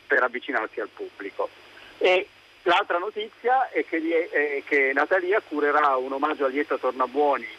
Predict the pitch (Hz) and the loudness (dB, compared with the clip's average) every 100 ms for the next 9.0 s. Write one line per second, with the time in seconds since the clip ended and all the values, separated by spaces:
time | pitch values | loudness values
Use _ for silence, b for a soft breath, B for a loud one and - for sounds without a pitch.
0 | 120 - - 139 139 127 117 143 139 131 | -18 -14 0 4 4 2 0 0 0 -2
1 | 120 120 120 139 139 123 139 139 185 - | -2 -2 0 0 -2 0 0 2 0 0
2 | 165 160 - - 190 403 - - - - | 0 0 -2 0 2 2 0 -16 -20 -20
3 | - - 175 170 165 - 139 131 127 - | -20 -6 2 2 2 0 0 0 0 -2
4 | 147 160 151 165 151 147 156 143 117 127 | -2 0 0 0 2 4 4 4 0 -6
5 | 131 131 - 147 139 120 123 117 110 110 | -10 -10 -4 -2 -2 -4 -4 0 0 0
6 | 120 123 131 147 - 123 113 - 139 131 | -2 -4 -4 -6 -2 2 2 2 2 2
7 | 127 117 110 104 104 104 104 120 117 110 | -2 0 2 2 0 -2 -4 -4 0 2
8 | 104 104 104 - - 135 139 135 127 117 | 2 0 -4 -6 0 2 2 0 0 0